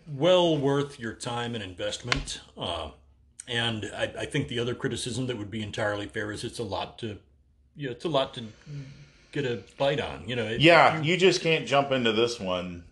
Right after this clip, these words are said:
Speaker 2: Uh, you just can't read a few, uh, pages and just say, "Okay, I think I understand this."
Speaker 1: Yeah, th-, this is not In Search of the Unknown. Um, <laughs> you
Speaker 2: Yeah.
Speaker 1: know, this is, uh, this is not, uh, uh, a intro level.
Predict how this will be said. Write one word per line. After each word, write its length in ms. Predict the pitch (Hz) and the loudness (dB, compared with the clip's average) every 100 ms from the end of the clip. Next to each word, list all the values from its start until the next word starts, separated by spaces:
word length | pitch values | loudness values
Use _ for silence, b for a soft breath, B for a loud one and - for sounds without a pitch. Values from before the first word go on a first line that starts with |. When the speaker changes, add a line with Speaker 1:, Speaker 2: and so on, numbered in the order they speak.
| - | -8
Speaker 2:
Uh, 300 | 90 92 85 82 | -2 2 2 0
you 120 | 117 | -2
just 160 | 131 127 | -2 2
can't 200 | 117 107 | 2 2
read 160 | 110 104 | 2 2
a 40 | |
few, 300 | 95 107 95 95 | 0 -2 -2 -4
uh, 300 | 64 92 87 | 0 4 2
pages 600 | 78 - 104 92 90 82 - - | 0 2 2 2 0 -4 -6 -4
and 220 | 90 87 | -4 -4
just 160 | 87 | -4
say, 120 | - 95 | 2 6
"Okay, 320 | 113 110 101 | 8 8 6
I 60 | |
think 200 | 95 104 | 6 0
I 100 | 92 | -4
understand 500 | 87 85 - 85 80 | -4 -6 -10 -12 -12
this." 260 | 73 73 - b b b b | -14 -18 -20 b b b b
Speaker 1:
Yeah, 200 | 143 107 | 2 2
th-, 200 | 165 139 | 0 0
this 200 | 147 220 | 0 0
is 100 | 165 | 0
not 240 | 165 156 135 | 2 0 0
In 120 | 135 | -2
Search 300 | - 143 143 | 2 2 0
of 60 | 135 | -4
the 100 | 117 | -4
Unknown. 540 | 110 101 95 - - - - | -6 -6 -8 -10 -14 -18 -10
Um, 240 | 117 117 - 147 | -8 -4 0 0
<laughs> 120 | - | 2
you 80 | 156 | 4
Speaker 2:
Yeah. 240 | 190 117 | 4 4
Speaker 1:
know, 100 | 131 | 2
this 220 | 151 147 | 0 0
is, 140 | 143 - | -2 -6
uh, 260 | 135 117 113 | -8 -8 -6
this 160 | 143 | -6
is 100 | 120 | -6
not, 340 | 117 117 110 - | -4 -2 -4 -4
uh, 220 | 107 87 - - b b b b b - | -4 -4 -6 -16 b b b b b -12
uh, 280 | 95 78 - - | -10 -10 -12 -12
a 380 | - 101 92 - | -8 -8 -8 -4
intro 320 | 143 143 131 | -2 2 0
level. 380 | 107 82 76 - | 0 -4 -10 -18